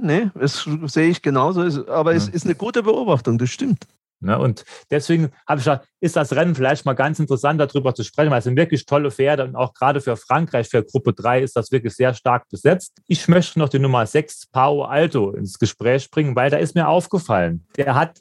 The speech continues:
Speaker 2: zweitausendeinundzwanzig eigentlich nur enttäuscht, hat nicht an seine guten Formen vom Jahr vorher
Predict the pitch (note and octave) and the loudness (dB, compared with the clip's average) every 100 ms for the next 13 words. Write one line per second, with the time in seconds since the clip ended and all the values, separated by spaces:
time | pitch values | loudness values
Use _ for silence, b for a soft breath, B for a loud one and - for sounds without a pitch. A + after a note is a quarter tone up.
0 | _ - D3+ D#3+ D3+ D3 C3+ C3+ C#3 D#3 | _ -4 -2 2 2 2 -2 0 0 0
1 | - D3 C#3+ C3+ - C#3+ C3 C3+ - D#3 | -2 0 0 -4 -2 0 2 0 0 2
2 | D3+ C3+ A2+ B2+ A#2 G2+ - A#2+ - D#3 | 2 0 -2 0 0 -2 -4 -4 -2 -2
3 | D3+ C3 B2 A2+ - C#3+ C3 - B2+ C3+ | 0 2 2 0 0 -2 -2 0 2 2
4 | B2+ A2+ G#2+ A#2 A2+ - B2+ C#3 C3+ B2+ | 0 0 2 2 2 0 0 2 0 -2